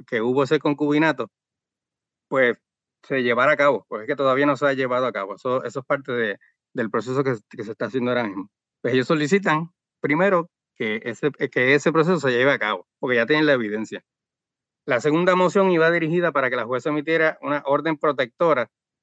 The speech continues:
para salvaguardar los activos de la comunidad entre ambos.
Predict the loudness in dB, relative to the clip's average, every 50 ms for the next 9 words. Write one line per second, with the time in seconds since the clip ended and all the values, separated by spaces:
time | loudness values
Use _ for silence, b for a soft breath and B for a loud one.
0 | _ _ -6 -6 -6 -6 -4 -4 -4 -2 0 0 0 0 2 0 0 0 2 2
1 | 2 2 2 0 -6 -12 _ _ _ _ _ _ _ -2 0 0 0 0 0 0
2 | 2 2 2 2 2 0 0 -2 -2 -4 -4 -2 -2 -2 -2 -2 -2 -2 -2 -2
3 | -2 -2 -4 -6 -10